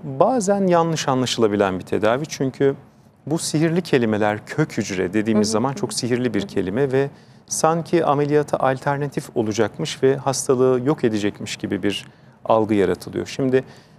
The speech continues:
Speaker 1: biz o aşamada değiliz aslında bütün hastalıklar için ortopedik açıdan. E, biz şuradayız aslında. Yeni başlamış genç yaşta, e,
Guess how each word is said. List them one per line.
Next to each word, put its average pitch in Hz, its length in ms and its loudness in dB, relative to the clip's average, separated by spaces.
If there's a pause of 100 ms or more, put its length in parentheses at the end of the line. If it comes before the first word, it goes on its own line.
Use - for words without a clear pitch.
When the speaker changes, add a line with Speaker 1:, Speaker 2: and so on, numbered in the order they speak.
(140)
Speaker 1:
biz 185 280 -2
o 175 140 4
aşamada 160 560 2
değiliz 123 420 0
aslında 101 400 -4
bütün 110 180 -8
hastalıklar 101 520 -6
için - 240 -12
ortopedik 110 540 -2
açıdan. 156 380 -4 (460)
E, 139 140 0
biz 196 120 -2
şuradayız 104 560 2
aslında. 101 520 -2 (300)
Yeni 208 240 4
başlamış 113 600 0
genç 156 300 2
yaşta, 107 460 -2 (260)
e, 120 280 2